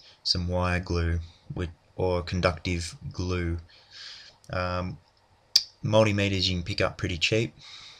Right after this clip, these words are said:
um, and the wire glue is, you know, about eight bucks, and you probably only need a drop of it. First thing to do is to turn it off, remove any plugs,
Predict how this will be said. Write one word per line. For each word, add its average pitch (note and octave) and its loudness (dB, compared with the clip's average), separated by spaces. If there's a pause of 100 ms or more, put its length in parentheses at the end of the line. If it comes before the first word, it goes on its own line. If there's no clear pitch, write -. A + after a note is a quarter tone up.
(100)
um, F2+ -2 (840)
and F#2+ -2
the F2+ -2
wire F#2 4
glue F2+ 2
is, F2+ 4
you F2 -2
know, F2 -2
about E2+ -4 (200)
eight F2+ -4
bucks, - 0
and G2 -4
you F2+ -4
probably F#2 0
only F2 0
need F2 0
a E2 0
drop F2+ 0
of E2 0
it. D#2 -2 (180)
First - 4
thing G#2+ -2
to F#2 -4
do F#2+ 0 (380)
is G#2 -2
to F#2+ -4 (640)
turn A2 -2
it G2+ -4
off, D3 0 (140)
remove G#2 -2
any G2+ -6
plugs, D3+ -2